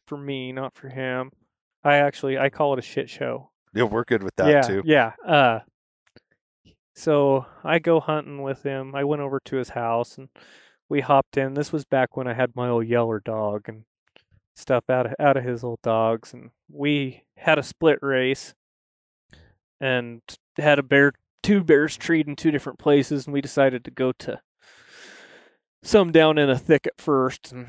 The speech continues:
Speaker 1: get them. We could actually walk to the other tree from that one, so we were kinda just running a loop, picking
Speaker 2: Oh,
Speaker 1: up all the
Speaker 2: gotcha.
Speaker 1: dogs on, on one loop, and,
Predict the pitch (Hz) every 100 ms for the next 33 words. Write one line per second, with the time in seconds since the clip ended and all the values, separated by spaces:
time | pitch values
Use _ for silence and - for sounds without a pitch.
0 | - 147 151 - 147 135 139 160 156 143
1 | 139 123 135 - - 123 123 120 107 -
2 | 123 110 113 101 _ _ _ _ _ _
3 | _ - 131 - 107 - 131 131 147 120
4 | 120 131 139 131 120 117 127 123 - 135
5 | 113 110 107 135 135 127 135 135 131 113
6 | 120 117 123 151 139 131 135 127 123 127
7 | 123 - 117